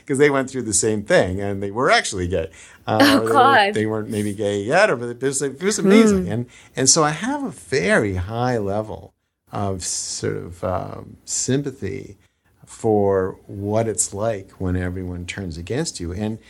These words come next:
Speaker 1: the interesting thing for me is that what was always so puzzling to me was, why was everyone so excited about what I did or didn't like?
Speaker 2: Mm.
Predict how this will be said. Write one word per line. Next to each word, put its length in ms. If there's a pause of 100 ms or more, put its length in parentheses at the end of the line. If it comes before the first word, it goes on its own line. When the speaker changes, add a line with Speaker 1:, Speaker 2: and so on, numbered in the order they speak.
(160)
Speaker 1:
the 80
interesting 360
thing 380
for 180
me 280
is 280
that 300 (320)
what 80
was 120
always 220
so 120
puzzling 540
to 120
me 220
was, 240 (340)
why 420
was 200
everyone 560
so 1120 (400)
excited 600
about 440 (160)
what 300
I 220 (800)
did 180
or 100
didn't 320
like? 300 (120)
Speaker 2:
Mm. 380